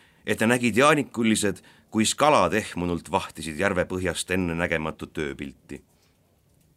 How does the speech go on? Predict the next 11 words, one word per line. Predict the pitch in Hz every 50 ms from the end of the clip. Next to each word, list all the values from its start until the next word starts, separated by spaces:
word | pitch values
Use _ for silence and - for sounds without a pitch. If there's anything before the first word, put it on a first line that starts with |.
| _ _ _ _ _ _ -
Ja | 90 90
oli | 90 90 87
näha | 92 104 101 95 92
ka, | 85 92 90 87
kuis | 90 95 95 90 - -
saares | - 113 123 127 123 117 107 95 85
lendasid | 90 101 107 107 101 95 90 92 90 - -
kaali | 104 113 123 123 123 113 101
august | 101 113 120 117 90 101 95 - - -
taeva | 107 117 123 117 104 101
poole | 85 107 107 104 101 101 95 90